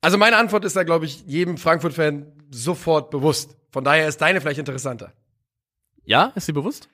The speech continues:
Speaker 1: Ich glaube, meins, also bei mir gibt's, glaub ich, nur eine Antwort. Das Spiel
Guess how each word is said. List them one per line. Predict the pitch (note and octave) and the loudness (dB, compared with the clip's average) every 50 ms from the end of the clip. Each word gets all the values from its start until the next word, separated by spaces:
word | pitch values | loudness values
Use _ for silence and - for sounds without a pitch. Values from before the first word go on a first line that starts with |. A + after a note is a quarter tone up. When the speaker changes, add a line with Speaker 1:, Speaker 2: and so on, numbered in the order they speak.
| _ _ _ _ _ _ _ _ - | _ _ _ _ _ _ _ _ -14
Speaker 1:
Ich | C#3+ - | -4 0
glaube, | - D#3+ F3+ F3 E3 | 2 4 4 4 4
meins, | D#3+ D#3 D#3+ E3+ E3+ C#3 - - D3+ C#3 C#3 D3 - C3 | 4 4 4 4 2 -2 -8 -10 -10 -10 -10 -10 -8 -8
also | C#3 C3+ C3+ D3 C#3+ | -6 -4 -2 -2 0
bei | B2 C3+ | 0 0
mir | C3 C#3 D#3+ F3 D#3 | 2 2 2 2 2
gibt's, | C3 F#3 - - - | 2 -2 -2 0 2
glaub | D3+ C#3 C3 C3+ | 2 2 2 2
ich, | C3 C#3 | 0 -2
nur | C#3 C3 | -2 0
eine | B2+ B2+ B2+ A#2+ | 0 0 0 0
Antwort. | A#2 C#3 C3+ - F3 G#3 B3+ - - _ - - - - _ _ | -2 -4 0 0 0 0 0 -4 -12 _ -20 -20 -20 -20 _ _
Das | - C3 A2+ | -8 -8 -8
Spiel | - - D#3+ E3 D#3+ D#3+ D#3+ | -6 -2 -2 0 0 0 -2